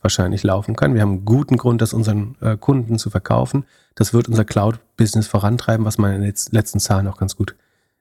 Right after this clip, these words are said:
gesehen hat. Von daher würde ich sagen, ich gla-, glaub trotzdem, es war ein guter Deal von, äh, Satya Nadella.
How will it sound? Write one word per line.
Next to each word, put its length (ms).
gesehen 320
hat. 120
Von 140
daher 240
würde 140
ich 80
sagen, 560
ich 200
gla-, 360
glaub 160
trotzdem, 300
es 120
war 100
ein 80
guter 220
Deal 320
von, 400
äh, 340
Satya 300
Nadella. 480